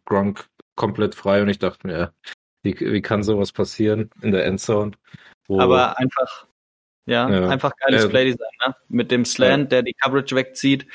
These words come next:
Speaker 2: und dann sieht's auch noch nach Play-Action aus oder nach Lauf und dann, äh, waren die Chiefs, also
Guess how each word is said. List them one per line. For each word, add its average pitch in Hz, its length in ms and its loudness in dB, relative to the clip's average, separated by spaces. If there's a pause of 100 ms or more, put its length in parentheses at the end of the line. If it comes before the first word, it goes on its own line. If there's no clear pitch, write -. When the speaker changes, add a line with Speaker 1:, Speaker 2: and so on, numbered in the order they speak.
(180)
Speaker 2:
und 123 220 0
dann 127 180 4
sieht's 131 160 0
auch 131 80 2
noch 127 120 4
nach 127 180 0
Play-Action 131 420 0
aus 131 320 2
oder 117 160 2
nach 117 160 0
Lauf 123 400 2 (460)
und 120 400 -2
dann, 120 560 2 (240)
äh, 123 60 0
waren 120 440 2
die 123 120 0
Chiefs, 143 280 0
also 127 160 0